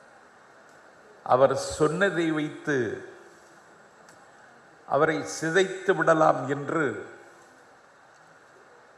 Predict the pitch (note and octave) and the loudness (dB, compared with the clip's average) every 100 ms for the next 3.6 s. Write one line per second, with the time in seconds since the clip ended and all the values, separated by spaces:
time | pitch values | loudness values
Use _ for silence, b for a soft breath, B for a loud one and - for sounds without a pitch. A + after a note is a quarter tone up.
0 | - - - - - - - - - - | -20 -20 -20 -20 -20 -20 -20 -20 -20 -20
1 | - - - - - - - D#3+ E3+ E3+ | -20 -20 -20 -20 -20 -18 -6 0 2 2
2 | F3 F#3 D3+ C#3+ F3 F#3 - F3+ - D3+ | 2 0 0 -2 0 -2 -2 0 2 2
3 | D3 D3 C#3 G#2 E2 | 2 2 -2 -4 -10